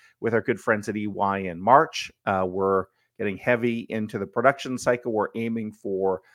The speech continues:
another issue. But if you wanna read the existing one, it's full of great content. Go to Techopia E Y Insights dot C A, Techopia E Y Insights dot C A. Also, just a Ottawa Business Journal note. Um,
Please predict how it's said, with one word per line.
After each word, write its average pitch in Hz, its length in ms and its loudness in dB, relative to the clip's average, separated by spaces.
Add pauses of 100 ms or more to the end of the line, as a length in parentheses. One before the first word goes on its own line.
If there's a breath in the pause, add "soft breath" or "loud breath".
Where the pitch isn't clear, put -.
(300 soft breath)
another 104 440 0
issue. 117 320 -2
But 113 140 2
if 110 100 -2
you 151 80 4
wanna 156 220 6
read 175 580 -2
the 135 80 -2
existing 131 460 -4
one, 110 160 0
it's 104 100 -10
full 131 180 -2
of 117 80 -4
great 120 280 -4
content. 110 480 -4 (440 soft breath)
Go 131 80 0
to 113 140 2
Techopia 127 800 0
E 120 80 -2
Y 110 240 2
Insights 107 540 -6
dot - 260 -2
C 92 180 -10
A, 85 100 -6
Techopia 107 800 -6
E 104 80 -8
Y 98 300 -4
Insights 98 480 -10
dot - 260 -6
C - 200 -10
A. 131 220 -6 (420 loud breath)
Also, - 260 8
just - 220 0
a 170 160 10
Ottawa 139 340 10
Business 151 380 0
Journal 113 340 2
note. 98 420 0 (140)
Um, 107 420 0